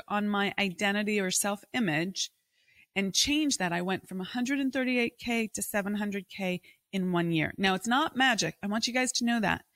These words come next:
It's not magic. There was effort that I put in. I will tell you that there was work involved. I'm not gonna mince words there. You,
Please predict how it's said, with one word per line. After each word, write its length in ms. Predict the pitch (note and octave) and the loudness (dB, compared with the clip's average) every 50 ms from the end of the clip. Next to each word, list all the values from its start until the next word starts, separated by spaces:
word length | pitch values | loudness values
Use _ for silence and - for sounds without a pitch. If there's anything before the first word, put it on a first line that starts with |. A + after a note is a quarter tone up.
| _ - - - _ _ - | _ -20 -20 -20 _ _ -6
It's 200 | G3+ F#3+ - - | -6 -4 -2 0
not 400 | A3 G#3 G#3 A3 A#3+ B3 - - | 0 2 2 2 2 0 -2 -2
magic. 460 | A3 A3+ A3+ G3+ - - - - _ _ _ _ _ _ _ - | 0 0 0 0 -2 -6 -8 -10 _ _ _ _ _ _ _ -6
There 220 | F#3+ F#3 A3+ A3+ | 0 2 2 2
was 240 | G#3+ G#3+ A3 G#3+ - - _ _ - - | 4 2 2 0 -2 -6 _ _ 0 2
effort 380 | A#3 C4+ - - A#3 G#3 - _ | 2 2 2 0 -4 -4 -4 _
that 140 | - F3 D#3 | -6 -4 -2
I 140 | D#3 D3+ E3 | -2 -2 -4
put 260 | _ - - F3+ D#3 | _ -10 -10 -10 -8
in. 160 | - - - - - - F3+ _ _ _ _ _ _ _ _ _ - | -6 -8 -10 -10 -12 -20 -20 _ _ _ _ _ _ _ _ _ -2
I 100 | F#3+ F#3+ | -2 0
will 140 | F3+ G3 G3+ | 0 -2 -2
tell 320 | - - - B3+ C4 C4 | -4 -4 0 2 2 2
you 240 | C4 A#3 G#3 F#3 E3 | 2 2 0 -2 -2
that 200 | D#3 E3+ E3 - | -2 -4 -4 -2
there 140 | G3 F#3 E3 | -2 -2 0
was 240 | E3 F#3 F3+ E3+ F3 | 0 -2 -2 -4 -4
work 420 | F#3 G3+ B3 A#3+ F#3+ - - - - | -2 2 4 4 4 2 0 -6 -4
involved. 640 | - E3+ D#3+ D3+ E3 D#3 - - - - E3 - - - - - - _ - | -4 -2 -2 0 0 0 0 -2 -6 -10 -12 -14 -16 -18 -20 -20 -16 _ -6
I'm 120 | F#3 F#3 | -4 -2
not 220 | F#3 F#3 G3 G#3+ - | 0 0 0 0 0
gonna 200 | A3+ A3 G#3 G3 | -2 0 2 2
mince 460 | G3+ G3+ G#3 G#3+ G#3+ A3 A3 - - | 2 2 2 2 2 0 -2 -4 -4
words 440 | G3 G3 G#3 F#3+ E3+ E3 E3 - - | 0 0 2 2 2 0 -2 -6 -6
there. 160 | - - - | -4 -4 -4
You, 320 | G#2+ A2+ F3+ F#3 G3 F#3+ | -4 -4 -2 -2 -2 -2